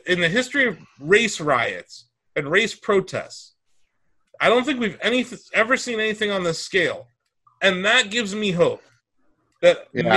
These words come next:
Speaker 1: maybe this is the time that people rise up to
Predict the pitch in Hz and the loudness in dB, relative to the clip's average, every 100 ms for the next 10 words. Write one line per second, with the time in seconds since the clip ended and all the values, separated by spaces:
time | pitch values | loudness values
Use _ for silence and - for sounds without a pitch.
0 | - 240 240 240 190 - 151 214 - 226 | 4 2 -2 -6 -8 -4 2 2 2 0
1 | 202 160 175 175 175 180 170 120 110 _ | 0 -2 -6 -4 -2 0 0 -2 -8 _
2 | _ _ _ - 160 147 - _ _ - | _ _ _ 0 2 2 -4 _ _ -8
3 | 220 226 196 180 160 175 175 143 175 160 | -4 -2 2 2 4 4 4 4 2 2
4 | - - - 160 147 127 117 | -2 -12 -6 -2 -2 -4 -8